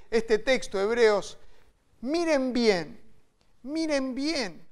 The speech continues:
estén atentos", porque no es fácil de ver la amargura en uno. No es fácil de darse cuenta, quizás está camuflada,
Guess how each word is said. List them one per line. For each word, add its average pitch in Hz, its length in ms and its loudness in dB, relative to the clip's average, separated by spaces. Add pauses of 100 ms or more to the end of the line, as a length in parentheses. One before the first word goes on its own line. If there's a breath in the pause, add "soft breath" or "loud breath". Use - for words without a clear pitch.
estén 285 320 -8
atentos", 254 440 -4
porque 208 240 -10
no 302 100 -6
es 294 100 -6
fácil 277 580 -4
de 208 140 4
ver 208 180 2
la 196 80 -2
amargura 180 460 -2
en 180 100 -6
uno. 180 340 -12 (360 loud breath)
No 302 100 -2
es 302 80 0
fácil 311 380 4
de 262 80 4
darse 247 340 2
cuenta, 294 400 -4
quizás 269 340 -2
está 269 240 -4
camuflada, 247 880 0